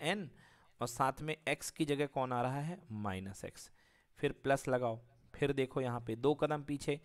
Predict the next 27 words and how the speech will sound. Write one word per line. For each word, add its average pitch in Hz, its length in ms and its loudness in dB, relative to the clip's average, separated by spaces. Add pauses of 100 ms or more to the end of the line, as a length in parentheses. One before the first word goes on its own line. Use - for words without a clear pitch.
(440)
तो - 180 -2
एक 139 240 4
है 156 120 4
माइनस 120 680 -2
n 151 220 -2 (480)
और - 220 0
अगला 127 300 4
आएगा 127 300 4
माइनस 117 600 -2
n 120 240 -2
minus 98 460 -6
one, 92 160 -8 (360)
ठीक 131 180 0
है 208 60 0
ना, 196 140 -2 (460)
और - 240 0
upon 127 300 2
में 139 160 -4
कितना, 147 360 -2
टू 123 340 -2
into 117 440 0
वन 147 300 0 (520)
और 113 160 0
यहाँ 113 340 0
पे 120 80 0
आ 110 100 2
जाएगा 113 640 2